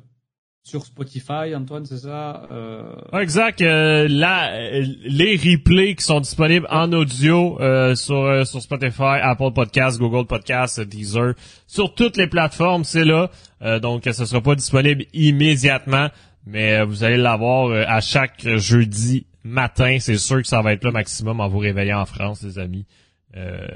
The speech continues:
Speaker 2: ça va être là parce que des fois, il y a un petit délai le temps que ça, ça, que ça se transfère sur les plateformes, là, mais ça va être là.
Speaker 1: Ouais.
Speaker 2: Euh, puis n'hésitez pas à aller vous abonner, mais c'est, euh,
Speaker 1: Ouais.
Speaker 2: c'est, euh, c'est gentil. Comme ça, vous allez aussi recevoir les notifications là-dessus si vous ratez les lives.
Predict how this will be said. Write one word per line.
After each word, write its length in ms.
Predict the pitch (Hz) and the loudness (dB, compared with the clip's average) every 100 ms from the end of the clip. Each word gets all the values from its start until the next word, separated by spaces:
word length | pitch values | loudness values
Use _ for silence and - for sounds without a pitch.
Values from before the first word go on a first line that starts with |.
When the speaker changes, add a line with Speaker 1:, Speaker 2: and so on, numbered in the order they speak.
| - | -16
Speaker 2:
ça 240 | - 104 | -8 -4
va 160 | 101 101 | 0 0
être 120 | 90 | 0
là 120 | 117 | 0
parce 160 | 135 104 | -2 -4
que 80 | 107 | -2
des 100 | 104 | -2
fois, 160 | 120 | 0
il 40 | 120 | 0
y 20 | |
a 40 | 107 | 0
un 40 | |
petit 220 | - - | -4 -2
délai 300 | 120 110 120 | 2 4 4
le 120 | 117 | 2
temps 140 | 104 117 | 0 -2
que 60 | 120 | -4
ça, 100 | 107 | -6
ça, 400 | - 107 104 101 | -2 -2 -2 -4
que 60 | |
ça 140 | - 104 | -6 -6
se 140 | - | -6
transfère 600 | 113 117 107 - 117 117 | -8 -4 -4 -4 -2 0
sur 140 | 110 107 | 0 -4
les 80 | |
plateformes, 480 | 98 104 - 143 170 | -4 -6 -4 -8 -8
là, 60 | 160 | -10
mais 140 | 107 95 | -10 -10
ça 160 | 98 | -10
va 100 | 92 | -10
être 140 | 65 - | -12 -20
là. 60 | - _ _ _ _ _ _ _ _ | -20 _ _ _ _ _ _ _ _
Speaker 1:
Ouais. 100 | 139 131 | -10 -8
Speaker 2:
Euh, 560 | 135 135 139 143 143 - | -4 -4 -2 -2 -4 -6
puis 100 | - | -6
n'hésitez 260 | 139 - 151 | -4 2 4
pas 160 | 170 160 | 4 4
à 20 | |
aller 160 | 147 | 2
vous 300 | 139 139 135 | 2 2 2
abonner, 400 | 143 135 127 147 | 4 2 4 4
mais 100 | 147 | 4
c'est, 340 | 117 123 117 113 | 2 0 2 4
euh, 680 | 107 101 98 98 95 92 92 | 4 2 0 0 -2 -4 -4
Speaker 1:
Ouais. 60 | |
Speaker 2:
c'est, 280 | - 110 101 | -6 -4 -2
euh, 140 | 95 92 | -2 -4
c'est 160 | - | -4
gentil. 420 | 101 110 101 - | -2 -2 -2 -4
Comme 140 | 139 110 | -4 -2
ça, 80 | 131 | -2
vous 80 | 123 | 0
allez 180 | 117 | 2
aussi 200 | 123 113 | 0 -2
recevoir 400 | 147 - 127 135 | -6 -2 0 2
les 80 | 135 | 2
notifications 560 | 120 - - 110 - 131 | 0 -2 0 0 2 2
là-dessus 380 | 117 101 - 143 | 2 0 0 0
si 160 | - | 0
vous 100 | 110 | -2
ratez 320 | 104 101 117 | 0 0 0
les 140 | 110 98 | 0 0
lives. 340 | 95 85 - | -2 -6 -14